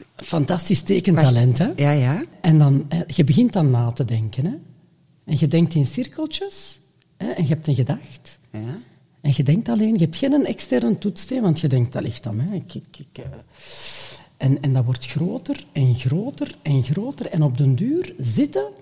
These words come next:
Speaker 1: zitten in je denkpatroon.
Speaker 2: Ja.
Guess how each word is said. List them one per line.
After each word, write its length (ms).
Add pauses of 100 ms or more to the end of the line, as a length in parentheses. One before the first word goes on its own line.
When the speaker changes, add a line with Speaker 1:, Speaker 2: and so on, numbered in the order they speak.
(580)
Speaker 1:
zitten 580
in 120
je 200
denkpatroon. 920 (220)
Speaker 2:
Ja. 200